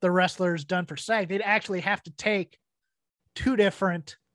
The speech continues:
paychecks. They'd get one as a performer and one as a stunt performer, unless they made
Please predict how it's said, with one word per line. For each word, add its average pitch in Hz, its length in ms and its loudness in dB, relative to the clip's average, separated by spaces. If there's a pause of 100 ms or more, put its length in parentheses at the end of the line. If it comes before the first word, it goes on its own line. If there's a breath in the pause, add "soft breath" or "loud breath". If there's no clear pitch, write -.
(580)
paychecks. 202 520 0
They'd 180 180 -4
get 196 160 0
one 202 160 4
as 185 100 4
a 175 60 -4
performer 202 380 4
and 175 80 0
one 185 120 0
as 170 140 -2
a 165 40 -6
stunt 214 300 -4
performer, 160 400 -4
unless 202 380 2
they 202 140 4
made 190 420 2